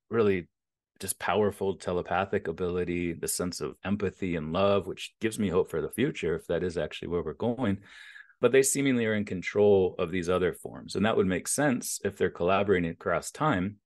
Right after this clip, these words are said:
Obviously, you would have the ones that are the most evolved and the most technologically and consciously evolved overseeing this operation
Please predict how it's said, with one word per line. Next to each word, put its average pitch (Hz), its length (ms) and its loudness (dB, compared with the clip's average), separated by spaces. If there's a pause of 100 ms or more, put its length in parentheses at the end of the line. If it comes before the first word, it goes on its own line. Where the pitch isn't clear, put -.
(280)
Obviously, 107 380 0
you 92 60 4
would 92 100 4
have 87 240 2
the 78 80 -2
ones 85 340 -2
that 78 120 -6
are 80 80 0
the 80 60 0
most 85 300 -4
evolved 98 560 0
and 78 260 -6 (140)
the 85 80 -8
most 82 260 -6
technologically 82 840 -4
and 78 100 -6
consciously 92 580 -2
evolved 78 480 0 (400)
overseeing 95 680 4
this 85 180 -4
operation 78 800 -2